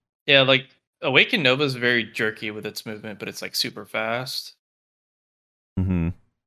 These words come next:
Speaker 1: It does a lot of hit and stab, hit, stab, hit, stab, run.
Speaker 2: No, not Guardian, 'cause they're, the, some of the movements are way too fast to be like Guardian.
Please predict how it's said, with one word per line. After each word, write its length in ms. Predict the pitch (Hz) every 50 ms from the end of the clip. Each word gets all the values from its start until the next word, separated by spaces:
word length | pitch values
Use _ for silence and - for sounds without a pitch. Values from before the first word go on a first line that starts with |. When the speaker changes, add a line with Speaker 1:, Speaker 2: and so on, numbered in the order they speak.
| _ _ _ _
Speaker 1:
It 60 | 175
does 180 | - 123 120 113
a 60 | 120
lot 160 | 113 113 110
of 60 | 107 107
hit 220 | 120 123 117 -
and 100 | 117 107
stab, 640 | - - 113 110 113 113 113 113 113 117 127 131 123 - - _ - _ _
hit, 220 | _ - 131 - -
stab, 320 | - - 117 113 113 -
hit, 120 | 117 -
stab, 300 | - - - 123 120 120 123
run. 280 | 123 117 117 123 120 123
Speaker 2:
No, 180 | 135 151 160
not 240 | 165 170 196 220 -
Guardian, 400 | - - 127 151 170 175 165 151
'cause 160 | 127 127 117
they're, 220 | 113 123 123 110 -
the, 280 | - 107 120 123 117 - -
some 220 | - - 127 143
of 80 | 180 202
the 160 | 208 185 147
movements 520 | 113 107 107 120 - 151 135 120 110 -
are 80 | 104 98
way 200 | 90 95 98 107
too 200 | - - 110 98
fast 380 | - - 87 87 98 101 -
to 80 | - 90
be 100 | 85 82
like 180 | 76 76 76 -
Guardian. 480 | - 76 71 69 67 65 69 - 90